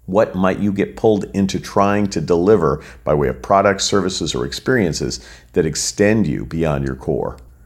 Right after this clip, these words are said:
Frequently, I think of the dog in the bridge holding a bone in his mouth only to see the larger reflected image of the bone in the water. It's easy to extend for what is out of one's reach instead of holding on to what you possess.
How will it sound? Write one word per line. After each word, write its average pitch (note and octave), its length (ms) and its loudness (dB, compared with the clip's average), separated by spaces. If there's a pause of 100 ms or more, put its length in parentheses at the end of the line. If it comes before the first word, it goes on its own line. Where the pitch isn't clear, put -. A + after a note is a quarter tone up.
(380)
Frequently, C#3 480 4
I F#2 40 2
think A#2+ 200 0
of F2+ 80 0
the G#2 80 2
dog F#2 320 4
in G2+ 80 2
the F2 40 0
bridge D#2 360 0
holding G#2 280 4
a F#2 60 2
bone F2 320 4
in F2 60 2
his D2+ 160 -4
mouth D2 320 -2
only F#2 240 2
to D#2+ 100 -2
see G#2 200 0
the E2 120 2
larger E2 420 2
reflected D#2 520 -2
image D#2+ 280 -4
of D#2 60 -6
the D2 80 -4
bone C#2+ 240 -2
in C#2 80 -2
the C2 80 -4
water. C2 560 -2 (540)
It's G#2+ 340 -4
easy C3 380 4
to A2+ 160 -2
extend E2 640 0
for - 140 -6
what D#2+ 200 0
is D#2 180 -4
out G2 200 2
of F#2+ 80 0
one's F2 320 -2
reach F2 480 -4 (320)
instead F2+ 320 2
of D2 140 -2
holding G2 300 2
on C#2+ 360 -2
to - 120 -6
what C#2+ 300 -2
you C#2 80 -10
possess. G#1 680 -12